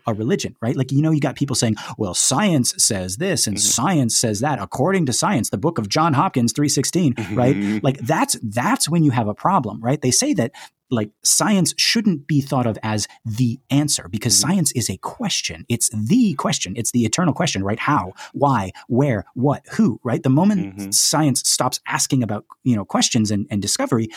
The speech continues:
Speaker 1: is the moment it stops being science, right?
Speaker 2: That, that's been one of the problems as, as we are, you know, coming out of, uh, either coming out of the pandemic or coming out of the, the second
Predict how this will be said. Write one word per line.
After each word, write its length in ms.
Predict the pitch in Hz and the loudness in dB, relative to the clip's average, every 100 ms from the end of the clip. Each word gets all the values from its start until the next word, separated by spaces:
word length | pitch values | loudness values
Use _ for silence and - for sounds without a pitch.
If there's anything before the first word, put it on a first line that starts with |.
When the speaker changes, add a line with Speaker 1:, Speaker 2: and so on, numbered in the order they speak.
| - | -4
Speaker 1:
is 140 | 143 135 | 0 4
the 80 | |
moment 220 | 143 147 123 | 4 4 2
it 80 | |
stops 220 | - 127 - | 0 -2 -2
being 220 | 127 101 | -2 0
science, 600 | - - 254 92 - - | 0 0 0 -2 -8 -6
right? 280 | - 131 - | -2 -2 0
Speaker 2:
That, 200 | 131 123 | -2 0
that's 200 | 143 - | -2 0
been 160 | 113 | 0
one 120 | 107 101 | 2 2
of 60 | |
the 60 | 92 | 0
problems 380 | 107 92 87 87 | -2 -2 -2 -4
as, 80 | 87 | -6
as 220 | 92 82 | -6 -4
we 180 | 87 82 | -2 2
are, 280 | 82 82 - _ | 2 0 -4 _
you 100 | 107 | -6
know, 120 | 82 | -6
coming 300 | 78 98 92 85 | -4 -2 0 2
out 180 | 82 | 2
of, 240 | 80 78 90 | 0 -2 -2
uh, 200 | 82 64 - - | -2 -4 -8 -6
either 200 | - 165 | 0 0
coming 280 | 156 165 147 | 0 0 2
out 100 | 120 | 2
of 60 | 110 | 0
the 60 | 101 | -2
pandemic 440 | 107 95 92 - | 0 0 0 -4
or 60 | 92 | -6
coming 320 | - 90 87 | -4 -2 2
out 180 | 82 82 | 2 0
of 140 | 80 | -4
the, 180 | 80 78 - - - | -6 -6 -8 -20 -12
the 120 | - | -6
second 340 | - 87 78 | -4 -2 -4